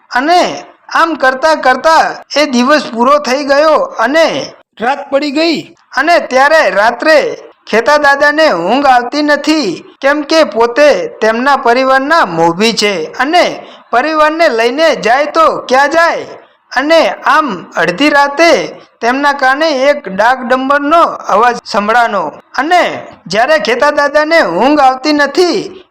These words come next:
એટલે ગામમાં જે ડાકનો અવાજ સંભળાતો હતો ત્યાં જોવા જાય છે અને ત્યાં જઈને જુએ છે તો માતાજીનો માંડવો ચાલી રહ્યો છે અને માંડવામાં રાવણદેવ ડાક વગાડી રહ્યા છે અને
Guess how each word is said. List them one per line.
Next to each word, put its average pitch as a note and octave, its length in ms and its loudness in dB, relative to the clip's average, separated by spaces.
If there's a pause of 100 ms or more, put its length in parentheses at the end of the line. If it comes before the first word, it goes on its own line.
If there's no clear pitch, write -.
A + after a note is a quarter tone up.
એટલે B3+ 420 0
ગામમાં A#3 840 -2
જે A#3+ 200 0
ડાકનો C4+ 440 2
અવાજ B3+ 480 0 (240)
સંભળાતો A3 580 -2
હતો C#4 520 2 (240)
ત્યાં D4+ 200 0
જોવા B3 340 2
જાય C4+ 280 0
છે D4+ 380 0 (240)
અને C#4 480 0 (180)
ત્યાં D#4+ 200 0
જઈને D4+ 380 0
જુએ C4 360 2
છે D4+ 440 0 (180)
તો F4 160 2
માતાજીનો C#4 720 0
માંડવો A3 460 2
ચાલી C4+ 360 0
રહ્યો C4+ 340 2
છે D4 460 0 (200)
અને B3+ 540 -2
માંડવામાં C4 600 2
રાવણદેવ C4 600 2
ડાક G#3+ 340 0
વગાડી C4+ 420 2
રહ્યા B3+ 320 4
છે C#4 360 2
અને B3 520 0